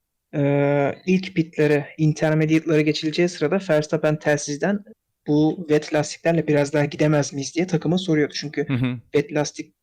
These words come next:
Speaker 1: Red Bull'a çok uyumluydu. İyi çalışmışlardı. "Hani ben bunda biraz daha kalmak istiyorum." demişti.
Speaker 2: Ve intermediate'den de çok memnun değildi. Ee,
Speaker 1: Evet.
Speaker 2: şeyde, sıralamada da şikayet ediyordu Verstappen lastiğin durumundan yani.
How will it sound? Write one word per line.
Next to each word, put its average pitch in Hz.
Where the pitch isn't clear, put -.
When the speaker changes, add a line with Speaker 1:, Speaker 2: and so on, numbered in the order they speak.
Speaker 1:
Red 143
Bull'a 147
çok 160
uyumluydu. 139
İyi 151
çalışmışlardı. 139
"Hani 151
ben 151
bunda 147
biraz 143
daha 180
kalmak 151
istiyorum." 139
demişti. 139
Speaker 2:
Ve 165
intermediate'den 139
de 143
çok 127
memnun 127
değildi. 107
Ee, 71
Speaker 1:
Evet. 135
Speaker 2:
şeyde, 107
sıralamada 107
da 78
şikayet 92
ediyordu 78
Verstappen 82
lastiğin 82
durumundan 78
yani. 69